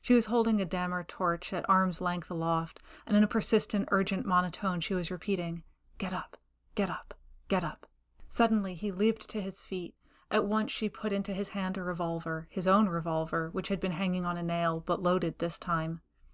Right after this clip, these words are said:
He gripped it in silence, bewildered, blinking in the light. He wondered what he could do for her. She asked rapidly and very low, "Can you face four men with this?"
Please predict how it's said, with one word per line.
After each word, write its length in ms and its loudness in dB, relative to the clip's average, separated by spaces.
He 120 4
gripped 280 4
it 60 2
in 120 0
silence, 560 -4
bewildered, 680 0
blinking 400 -2
in 80 -2
the 80 -2
light. 340 -2
He 160 4
wondered 340 4
what 120 -4
he 100 -8
could 160 -16
do 160 0
for 180 -8
her. 300 -8
She 160 2
asked 240 2
rapidly 500 0
and 140 -6
very 240 -4
low, 400 -6
"Can 160 -2
you 80 0
face 280 -6
four 180 -4
men 180 -2
with 140 -8
this?" 340 -6